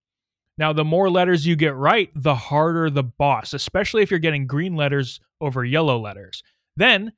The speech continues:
when you finally guess the word correctly, you have to defeat a boss that represents that correct word, who's created as a handcrafted fight for that day. Everyone else is procedural, but each day there's a handcrafted boss for the final answer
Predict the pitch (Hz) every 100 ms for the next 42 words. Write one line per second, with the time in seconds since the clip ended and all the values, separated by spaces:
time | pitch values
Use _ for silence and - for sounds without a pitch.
0 | _ _ 147 156 160 - 160 175 190 214
1 | 160 160 156 160 147 139 - 165 214 147
2 | 135 135 135 151 139 - 147 135 123 131
3 | 123 139 165 139 131 139 131 131 - 135
4 | 127 - 147 - 131 123 123 _ _ 151
5 | 160 - - 170 180 202 180 156 147 -
6 | 156 190 240 269 - 185 180 - 196 -
7 | 165 160 - _ 160 156 196 160 165 185
8 | 196 175 214 240 170 135 175 - _ _
9 | _ 135 151 180 185 185 196 - 196 -
10 | 170 160 170 151 143 _ - 175 202 -
11 | 185 180 175 156 139 131 143 147 165 185
12 | 170 165 202 180 156 147 135 147 156 -
13 | _ _ - 143 143 143 - - 147 147
14 | 147 143 _ _ - 135 131 - 139 135